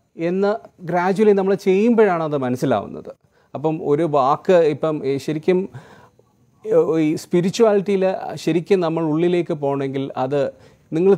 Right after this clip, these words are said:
തിയറിറ്റിക്കൽ അല്ല. ആദ്യം നമുക്ക് മനസ്സിലാക്കേണ്ടത് you should have experiences. എക്സ്പീരിയൻസ് ഉണ്ടെങ്കിൽ മാത്രമേ നമ്മൾ ശരിക്കും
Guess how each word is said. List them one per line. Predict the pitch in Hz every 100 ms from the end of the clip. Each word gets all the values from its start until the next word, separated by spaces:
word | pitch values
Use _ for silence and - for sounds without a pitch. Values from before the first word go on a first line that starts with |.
| -
തിയറിറ്റിക്കൽ | 156 175 190 175 185 143
അല്ല. | 113 113
ആദ്യം | 127 156 185
നമുക്ക് | 165 151 165
മനസ്സിലാക്കേണ്ടത് | 156 131 127 139 165 151 139 139 131
you | 135 139
should | 156 - 165
have | - 120 160 202 147
experiences. | - - 131 98 - - - - _ _ _ -
എക്സ്പീരിയൻസ് | 135 - - 214 214 214 180
ഉണ്ടെങ്കിൽ | 170 185 196 190
മാത്രമേ | 156 156 165 170 180 175
നമ്മൾ | 160 156 156
ശരിക്കും | - 135 143 170 165